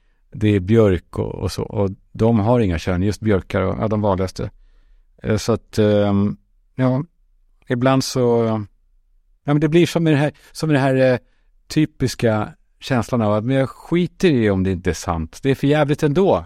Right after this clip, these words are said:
Hur kan Stockholms stad göra så här och plantera pollenträd med flit? Eh, det är för jävligt. Nej, ja, de har inte gjort det, men det spelar ingen roll. Det är för jävligt ändå. <laughs> Och samma sak är, jag läste också en sån här, fastnade vid en sån här, eh,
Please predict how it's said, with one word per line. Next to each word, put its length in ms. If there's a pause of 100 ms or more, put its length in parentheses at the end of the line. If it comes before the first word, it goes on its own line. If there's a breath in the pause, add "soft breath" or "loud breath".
Hur 180
kan 280 (340)
Stockholms 500
stad 280
göra 300
så 140
här 100
och 100
plantera 480 (560)
pollenträd 840
med 140
flit? 480 (460)
Eh, 160
det 80
är 480
för 120
jävligt. 480 (760)
Nej, 300
ja, 200
de 100
har 60
inte 120
gjort 160
det, 80
men 120
det 100
spelar 200
ingen 140
roll. 240 (140)
Det 160
är 40
för 120
jävligt 220
ändå. 260 (960)
<laughs> 100 (680)
Och 100
samma 260
sak 200
är, 40
jag 140
läste 180
också 240
en 80
sån 120
här, 220
fastnade 400
vid 120
en 80
sån 120
här, 140
eh, 300